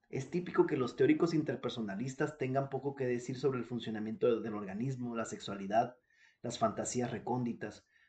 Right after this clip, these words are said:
o también sobre el trabajo técnico de los materiales físicos, ya que todas estas cosas no están sujetas a explicación.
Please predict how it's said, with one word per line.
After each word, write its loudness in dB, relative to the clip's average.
o -4
también 6
sobre 8
el 2
trabajo 2
técnico 4
de 10
los 2
materiales -6
físicos, -8
ya -2
que 0
todas 6
estas 0
cosas 2
no 2
están 0
sujetas -2
a -4
explicación. -6